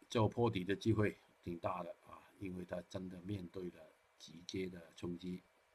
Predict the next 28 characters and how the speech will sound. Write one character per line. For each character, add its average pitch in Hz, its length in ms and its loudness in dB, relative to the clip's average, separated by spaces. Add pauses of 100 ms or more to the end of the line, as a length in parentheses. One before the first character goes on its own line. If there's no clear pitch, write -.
(880)
沥 87 200 0
青 87 260 -4 (160)
情 90 180 -8
况 92 140 -2
也 80 100 -8
是 - 160 -16 (160)
啊， 85 160 -14 (600)
是 - 120 -2
不 120 80 2
是 117 140 4
马 90 160 6
上 101 140 2
破 104 180 0
底 - 140 -6
呢？ 87 180 -6
我 85 160 -12
都 87 80 -6
不 87 120 -12
知 92 120 -12
道， 90 220 -4 (160)
但 90 120 0
是 90 260 -4
有 82 140 -6
一 95 120 -4
段 110 260 6
吧。 - 220 -12 (1500)
甲 82 200 0
醇 90 280 -4